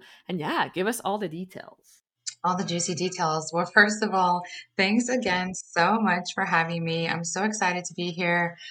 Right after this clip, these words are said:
Speaker 2: Um, I was so happy to connect with you online. I feel like somehow we were drawn together. I don't even know how, but it's been wonderful getting to know you, and I love what you do.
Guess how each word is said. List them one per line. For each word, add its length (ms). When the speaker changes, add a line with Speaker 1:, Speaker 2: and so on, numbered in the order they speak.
Speaker 2:
Um, 260
I 100
was 160
so 100
happy 220
to 160
connect 320
with 140
you 100
online. 640
I 100
feel 140
like 340
somehow 440
we 60
were 240
drawn 460
together. 640
I 100
don't 240
even 180
know 160
how, 440
but 100
it's 240
been 320
wonderful 380
getting 320
to 80
know 100
you, 380
and 340
I 80
love 200
what 120
you 180
do. 420